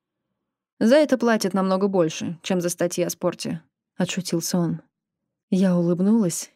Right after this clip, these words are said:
и когда официант спросил, принести ли мне еще мартини, я согласилась. "Видишь вон ту пару?" спросил Кэм, меняя тему разговора.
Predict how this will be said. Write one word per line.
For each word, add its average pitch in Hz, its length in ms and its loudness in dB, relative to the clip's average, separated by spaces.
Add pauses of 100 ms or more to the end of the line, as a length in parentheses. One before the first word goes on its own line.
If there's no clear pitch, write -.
и 202 100 -2
когда 208 260 2
официант 247 380 -2
спросил, 190 580 -4
принести 180 440 0
ли 170 80 0
мне 170 180 2
еще 170 220 -2
мартини, 190 560 0 (160)
я 185 160 0
согласилась. 196 760 -4 (460)
"Видишь 240 560 6
вон 208 240 6
ту 254 160 2
пару?" 170 400 0 (260)
спросил 170 480 -2
Кэм, 233 300 2 (240)
меняя 208 300 6
тему 190 280 0
разговора. 170 600 -2